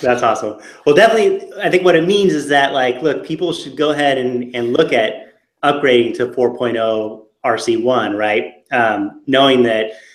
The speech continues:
it'll notify them of the things that they're going to need to change, but they should be able to switch over to it. I mean, one of the benefits right now, too, is the fact that we got,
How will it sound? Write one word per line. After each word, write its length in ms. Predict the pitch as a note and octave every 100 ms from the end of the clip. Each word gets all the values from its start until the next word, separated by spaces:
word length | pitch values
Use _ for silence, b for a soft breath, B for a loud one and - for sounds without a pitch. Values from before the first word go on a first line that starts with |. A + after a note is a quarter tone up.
| B B _ _ D#3+
it'll 180 | B2+
notify 460 | B2+ C#3+ D3 C#3+ B2+
them 180 | B2+ B2
of 120 | A#2+
the 120 | A2+
things 200 | C3 B2+
that 100 | A#2+
they're 120 | A#2+
going 220 | A#2+ D3+ D3+
to 100 | B2+
need 200 | A#2+ A#2
to 60 |
change, 340 | A#2 A2 G#2+ -
but 100 | A2+
they 80 |
should 240 | A2 D#3 B2+
be 80 | B2
able 140 | A#2+
to 140 | A2 G#2+
switch 280 | - A#2+
over 240 | A2+ G#2+ G#2+
to 220 | - G2+
it. 80 | G2
I 40 |
mean, 140 | B2 E3+
one 120 | G#3+
of 60 |
the 60 | C#3+
benefits 440 | C#3 E3+ - A#2
right 180 | B2 G#2+
now, 220 | C3+ F#3 C3+
too, 220 | A3+ D#3
is 120 | -
the 80 | A#2+
fact 300 | A#2+ A2+ -
that 160 | A2
we 80 | A2
got, 220 | - A2